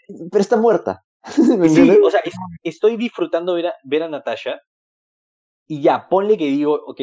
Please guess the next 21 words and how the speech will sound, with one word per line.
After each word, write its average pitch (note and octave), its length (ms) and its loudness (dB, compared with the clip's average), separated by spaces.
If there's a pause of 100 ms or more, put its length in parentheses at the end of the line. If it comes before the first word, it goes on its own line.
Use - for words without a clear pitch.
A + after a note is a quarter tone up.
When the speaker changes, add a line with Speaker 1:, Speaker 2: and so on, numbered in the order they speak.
Speaker 2:
se B2 120 -12
va A#2+ 60 -6
a B2+ 40 -8
morir C3 240 -6
en C3 80 -10
un B2+ 80 -12
futuro", A#2+ 420 -8
pero B2 140 -4
al B2+ 80 -6
menos G3+ 220 -6
estoy E3+ 200 -4
viendo F3+ 180 -6
esta F#3 160 -8
película D3+ 460 -8
por B2+ 140 -2
las A2 180 -6
conexiones G3+ 720 -8
que C#3 80 0
van D3+ 180 0
a C#3 40 -4
haber, C#3 360 4